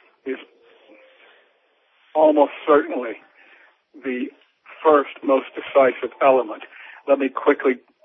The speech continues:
uh, give extremes of that. If you choke and panic and freeze up, well, that's one mindset, and it's not one that'll serve you. You'll be killed. Uh,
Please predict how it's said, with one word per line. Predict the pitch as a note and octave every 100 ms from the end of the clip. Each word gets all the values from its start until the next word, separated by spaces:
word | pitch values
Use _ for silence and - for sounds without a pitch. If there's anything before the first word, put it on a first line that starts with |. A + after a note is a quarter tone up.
| _ -
uh, | B2+ A#2 - _ _ _ _ -
give | C#3+
extremes | C#3 - D#3+ D#3+ D3+ C3+
of |
that. | A#2+ A#2+ - - - - - -
If | -
you | D#3+ - -
choke | E3 D#3+
and | D3+
panic | C#3 D#3 E3+ D3
and | C3 -
freeze | C#3+ C#3+ B2+ D3+
up, | E3 D3 - _ _ _ _ _ _ -
well, | C3+ C#3 C3
that's | D3+ D3 - -
one | C#3+ F3 D4
mindset, | C3+ C3 C3 - C#3
and | D3+
it's | C#3 -
not | C#3+ -
one | D3 C#3
that'll | B2+ B2 -
serve | D#3+ D#3+ A#2+
you. | B2 B2 - - -
You'll | C3+ B2
be | B2
killed. | - F3+ D#3+ A#2 A2 _ _ _ _ _ _ _ _ _ _ _ _ _ _ _ _ _
Uh, | C#3 C3+